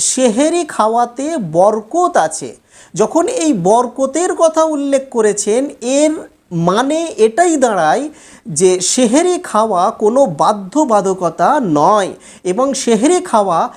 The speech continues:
কোনো জরুরি নয়, সেহেরি খাওয়া কোনো ফরজ বস্তু নয়,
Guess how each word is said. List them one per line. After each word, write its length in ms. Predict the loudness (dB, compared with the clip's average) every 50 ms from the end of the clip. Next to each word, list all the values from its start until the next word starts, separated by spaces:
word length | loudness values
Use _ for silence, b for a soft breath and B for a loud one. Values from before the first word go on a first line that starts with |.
| B B B
কোনো 180 | -4 -2 0 0 -2 -2 -2 2
জরুরি 460 | 4 4 4 4 2 0 -2 -2 -2 -4 -6 -8 -14 _ _ -8 -6 -2 0
নয়, 240 | 0 0 0 -2 -4 -6 b b b b -10 -4
সেহেরি 360 | 0 0 2 2 2 0 -2
খাওয়া 340 | -4 -2 -2 0 0 2 0 0 -2 -4 -6
কোনো 180 | -4 -2 -2 -2 -4 -2
ফরজ 400 | 0 2 2 2 2 0 0 -2 -2 -2 -2
বস্তু 360 | -2 -4 -4 -8 -4 0 0 0 0 -2 B B B B B 0 2
নয়, 220 | 2 2 0 -2